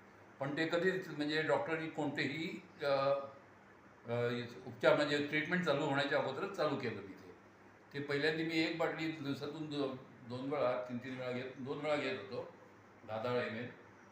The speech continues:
नंतर मी पंधरा पंधरा एमएल घ्यायला लागलो. आता मला ते घेतल्यामुळे मला असं इतकं,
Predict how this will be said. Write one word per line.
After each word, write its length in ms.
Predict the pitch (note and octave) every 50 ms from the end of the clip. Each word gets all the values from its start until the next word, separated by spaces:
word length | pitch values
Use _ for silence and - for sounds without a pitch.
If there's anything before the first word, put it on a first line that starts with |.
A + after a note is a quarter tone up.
| - - - - - - - - -
नंतर 180 | A#2 A#2 C#3+
मी 100 | C#3+ E3+
पंधरा 300 | G3 G3 F#3+ F#3 F#3 F#3
पंधरा 260 | F3+ F3 D#3+ D3 C#3 B2+
एमएल 160 | A#2 A2+ A2
घ्यायला 220 | G#2 G2 F#2+ F#2+
लागलो. 340 | - - - - - - - - - - - - - - - - - - - - -
आता 260 | A#2 B2 - E3 E3
मला 300 | E3 E3 E3 E3+ E3 E3
ते 240 | D#3 D#3 D3+ D#3+ E3
घेतल्यामुळे 520 | D#3 C#3+ C#3+ C#3 C#3 D3+ D#3 D#3+ D3+ D3
मला 220 | C#3+ D3 D3+ D#3 D3+
असं 140 | C3+ D3 D#3+
इतकं, 360 | D3+ D3 C#3+ - - F#3